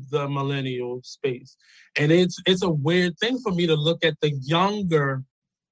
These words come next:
millennials, like, "You need to sit still. Like, you, you're doing too much right now." And it, and them not know, it becomes a battle then. Like, this is a healthy convers-, uh, uh, conversation because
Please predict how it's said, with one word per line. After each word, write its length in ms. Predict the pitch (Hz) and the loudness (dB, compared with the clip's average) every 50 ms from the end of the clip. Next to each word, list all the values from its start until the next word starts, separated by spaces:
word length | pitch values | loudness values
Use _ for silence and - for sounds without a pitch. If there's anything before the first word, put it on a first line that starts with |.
| _ - | _ -2
millennials, 520 | 151 151 151 151 139 135 131 127 127 123 120 | 0 2 2 2 0 0 -2 -4 -6 -6 -4
like, 220 | 147 139 135 135 135 - | -2 -2 -2 -4 -4 -4
"You 160 | - 175 240 269 | -4 -2 0 0
need 160 | 214 165 139 131 | 0 -2 -2 -4
to 20 | - | -8
sit 220 | - - - 120 117 | -12 -10 -10 -10 -10
still. 460 | - - 147 156 196 214 185 156 139 | -4 0 2 4 6 6 6 4 2
Like, 160 | 131 131 135 | 0 -2 -4
you, 320 | 131 147 190 220 226 214 196 156 143 | -2 -2 -2 -2 -4 -6 -6 -6 -4
you're 160 | 190 220 240 | -4 -4 -4
doing 300 | 196 190 160 147 135 135 135 | 0 0 2 2 2 0 -4
too 100 | - 135 | -4 -2
much 240 | 131 156 208 185 - - | 0 0 0 0 0 -2
right 160 | 139 135 131 | -2 -2 -2
now." 300 | 127 120 120 117 117 120 120 _ _ _ _ _ _ _ _ _ | -4 -6 -8 -10 -12 -14 -16 _ _ _ _ _ _ _ _ _
And 160 | - 165 165 180 | 4 6 8 10
it, 140 | 190 190 165 156 - | 8 8 6 4 2
and 220 | 160 170 170 165 175 | 4 6 6 6 6
them 200 | 190 196 196 190 | 4 4 4 4
not 320 | 180 175 175 175 165 160 | 4 6 6 4 2 2
know, 720 | 160 151 160 180 175 175 175 170 170 170 165 160 156 156 156 _ _ - - - | 0 0 0 2 2 2 2 4 4 2 2 2 0 -2 -4 _ _ -6 0 4
it 200 | 175 190 180 165 | 6 6 6 4
becomes 440 | 196 180 - 196 190 185 165 151 | 2 0 0 0 2 2 2 4
a 140 | 165 156 151 | 4 2 2
battle 680 | 143 127 120 170 190 214 240 262 277 262 214 170 156 151 135 | 2 -2 0 2 2 4 4 4 4 2 2 0 0 -2 -4
then. 320 | 131 135 127 123 123 120 135 - - - _ _ _ _ _ _ _ _ _ _ _ - | -6 -6 -8 -8 -10 -14 -16 -20 -20 -20 _ _ _ _ _ _ _ _ _ _ _ 2
Like, 180 | 160 165 151 | 2 4 6
this 220 | 147 208 240 233 247 | 8 6 6 6 4
is 100 | 196 185 | 2 2
a 100 | 170 160 | 2 2
healthy 380 | 151 180 190 185 180 190 180 151 | 2 2 2 2 2 0 -2 0
convers-, 540 | - 190 175 165 147 151 151 139 - _ _ - | 0 0 0 2 0 -2 -2 -4 -6 _ _ -8
uh, 260 | 156 151 151 160 156 156 | -6 -4 -2 0 0 0
uh, 40 | 156 - | 2 2
conversation 800 | 190 180 170 160 156 139 - 202 226 269 247 - - 165 156 156 | 4 4 4 4 2 2 4 2 2 2 2 0 0 0 0 2
because 160 | 160 156 - | 2 4 6